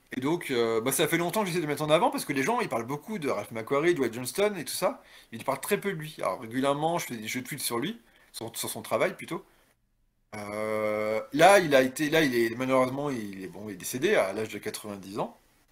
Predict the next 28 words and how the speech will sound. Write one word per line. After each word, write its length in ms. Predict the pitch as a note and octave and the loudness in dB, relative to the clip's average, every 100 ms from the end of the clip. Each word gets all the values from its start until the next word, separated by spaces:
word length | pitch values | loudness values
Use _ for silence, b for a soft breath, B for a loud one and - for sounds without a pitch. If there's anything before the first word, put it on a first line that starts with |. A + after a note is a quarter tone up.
| _ _ | _ _
ce 40 | |
qui 80 | - | -16
est 80 | F#2+ | -8
un 100 | E2 | -4
bel 160 | F#2 D3 | 0 2
âge, 160 | F#3+ | 2
hein. 140 | D3 D3+ _ - B B B B _ | -2 -12 _ -20 B B B B _
Et, 260 | A#2 A#2+ B2+ | -6 -2 2
euh, 340 | A#2 A2 A2 A2 G#2+ G2 _ _ _ _ _ _ _ | 2 2 0 -2 -8 -16 _ _ _ _ _ _ _
et 240 | A#2 B2+ | -4 0
il 120 | C3 C3 | 2 4
y 40 | |
a 20 | |
eu 120 | D#3+ | 4
des, 340 | E3 D#3 D3 C#3+ | 6 4 4 4
il 180 | C#3 C#3 | 2 2
y 20 | |
a 40 | |
eu 100 | C3+ | 2
des, 140 | C3+ B2+ | 0 -2
des, 380 | A#2+ A#2 A2+ A2+ | -2 -2 -2 -4
des 120 | G#2+ | -2
tribunes, 320 | - E3 F#3 | -2 -2 -2
enfin 180 | F3+ C3 | 2 2
pas 100 | C3 | 2
des 60 | B2 | -2
tribunes, 320 | - B2 A#2+ | -4 -8 -8
des, 440 | G2 G2 G2 G2 | -4 -4 -4 -6